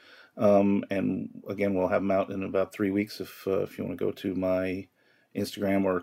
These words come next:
Twitter handle, there's a link in bio that can get you on a, um, an email list that I'm gonna drop to the people who give me their email. I'll drop the, uh, the news a couple days early, so everybody on the email list gets kind of first right of refusal.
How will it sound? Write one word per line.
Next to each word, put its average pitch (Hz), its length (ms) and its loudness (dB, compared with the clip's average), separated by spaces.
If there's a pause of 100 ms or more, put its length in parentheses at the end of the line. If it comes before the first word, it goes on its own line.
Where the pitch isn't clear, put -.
Twitter 95 280 4
handle, 92 380 2
there's 90 180 2
a 95 60 2
link 95 260 0
in 92 160 -2
bio 95 500 6
that 92 120 0
can 98 220 -4
get 92 200 -2
you 95 160 0
on 95 420 -2 (160)
a, 107 60 2
um, 92 340 2 (100)
an 113 160 -2
email 135 280 10
list 107 200 8
that 113 80 2
I'm 104 60 4
gonna 104 160 4
drop 104 320 10
to 104 260 10 (300)
the 104 60 -2
people 104 160 6
who 104 200 8
give 107 140 6
me 107 80 8
their 101 120 6
email. 110 440 12 (380)
I'll 104 140 10
drop 104 320 12
the, 101 440 10 (120)
uh, 101 120 0
the 92 140 -4
news 104 300 2
a 95 60 -6
couple 110 260 6
days 98 240 8
early, 95 560 10 (280)
so 110 120 -4
everybody 104 200 4
on 95 60 4
the 95 100 2
email 95 180 4
list 92 200 0
gets 95 180 -2
kind 95 180 -2
of 87 60 -6
first - 260 0
right 95 140 8
of 90 100 0
refusal. 92 580 4